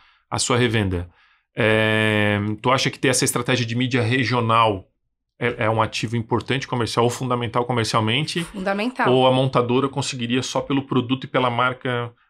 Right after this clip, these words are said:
Speaker 1: né? E falando em mídia só, né? Não em estratégia de, de
Speaker 2: Fundamental,
Speaker 1: marketing
Speaker 2: porque
Speaker 1: presencial.
Speaker 2: na ponta a gente tá inserido no mercado. Então traz,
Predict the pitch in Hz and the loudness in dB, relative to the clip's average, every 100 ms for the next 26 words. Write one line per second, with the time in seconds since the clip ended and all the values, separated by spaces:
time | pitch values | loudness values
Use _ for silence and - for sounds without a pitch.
0 | - 113 117 113 - 117 143 165 139 98 | -6 -4 -4 -6 -4 -2 0 0 0 -2
1 | - 107 98 95 107 127 131 - 127 135 | -4 -4 -4 -4 -4 -6 -8 -8 -8 -6
2 | 123 123 117 120 233 233 233 254 262 269 | -2 -2 -2 -2 0 0 0 0 0 0
3 | 214 220 214 - 226 220 214 247 - _ | 0 -2 -8 -2 0 2 0 -2 -8 _
4 | 240 240 285 294 226 233 294 320 262 214 | -4 0 0 0 0 0 0 0 0 0
5 | 175 196 202 226 233 - - 269 302 311 | 0 -2 -4 -6 -8 -10 -4 -2 -2 -2
6 | 294 262 247 240 220 - 180 156 190 196 | -2 -2 -2 -2 -4 -2 -2 -2 -6 -2
7 | 240 240 262 294 302 | -2 0 0 0 -2